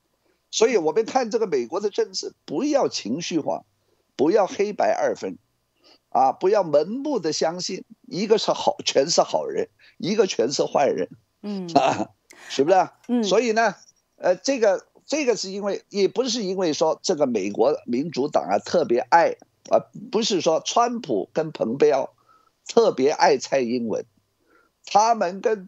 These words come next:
Speaker 1: 川-，台湾加强关系是出于美国战略的利益。也不能说拜登讨厌台湾，你知道吧？因为台-，在美国的眼中，如果台湾保不住，你要想想，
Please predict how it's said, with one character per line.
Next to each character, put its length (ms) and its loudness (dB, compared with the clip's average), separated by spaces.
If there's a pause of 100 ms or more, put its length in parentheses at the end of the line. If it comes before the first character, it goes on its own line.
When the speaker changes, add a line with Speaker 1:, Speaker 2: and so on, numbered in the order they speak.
Speaker 1:
川-， 320 -4
台 240 4
湾 160 0
加 220 2
强 260 -6
关 220 -2
系 180 -10
是 220 -6
出 180 -6
于 160 -2
美 240 0
国 180 0
战 300 2
略 140 2
的 100 -2
利 180 -6
益。 220 -6 (800)
也 240 4
不 160 0
能 260 0
说 160 0
拜 300 0
登 300 -4
讨 300 -2
厌 200 -2
台 220 -6
湾， 260 0 (720)
你 80 -10
知 60 0
道 80 0
吧？ 340 0 (380)
因 240 -2
为 180 4
台-， 320 2
在 160 -2
美 240 -2
国 140 -4
的 80 -4
眼 320 -4
中， 200 -6 (380)
如 320 -2
果 260 0
台 280 2
湾 240 0
保 320 0
不 160 -6
住， 320 -4 (160)
你 160 -6
要 160 2
想 280 -2
想， 200 -6